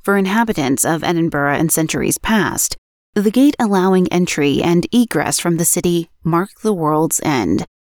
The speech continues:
and the location of this gate, now signaled only by gold markers on the cobbles,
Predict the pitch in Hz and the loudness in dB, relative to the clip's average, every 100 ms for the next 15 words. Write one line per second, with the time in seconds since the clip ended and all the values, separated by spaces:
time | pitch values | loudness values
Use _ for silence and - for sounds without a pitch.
0 | _ _ _ _ 196 226 247 247 233 226 | _ _ _ _ 2 4 4 4 2 0
1 | 233 - 131 - 214 - - 90 - - | 2 0 -2 -2 -2 -4 -6 -6 -8 -16
2 | _ 175 175 208 - 196 180 180 180 - | _ 2 2 2 0 -2 -2 0 0 2
3 | 240 196 143 139 165 165 175 170 175 190 | 4 4 2 0 0 0 0 0 0 -2
4 | 208 151 131 135 139 160 208 214 139 - | 0 -2 0 0 0 0 0 0 0 0
5 | - | -4